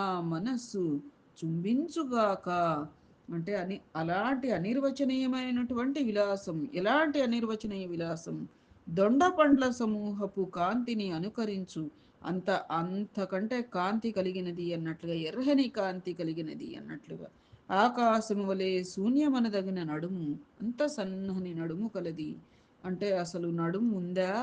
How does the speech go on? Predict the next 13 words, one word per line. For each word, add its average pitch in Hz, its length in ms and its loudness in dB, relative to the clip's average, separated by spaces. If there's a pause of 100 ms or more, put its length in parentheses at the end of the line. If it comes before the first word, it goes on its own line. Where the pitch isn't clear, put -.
లేదా 185 500 -2 (100)
అన్నట్లుగా, 165 640 -4 (420)
శంఖము 277 600 4
వంటి 202 320 0 (100)
కంఠము, 175 540 -4 (440)
మేఘముల 277 680 4
వంటి 190 440 -2
కురులు 196 480 2
కల 165 420 -2 (340)
అలాంటి 220 760 2 (380)
ఆ - 20 4 (300)
అనిర్వచనీయ 269 840 4 (120)
విలాసమును 208 1080 2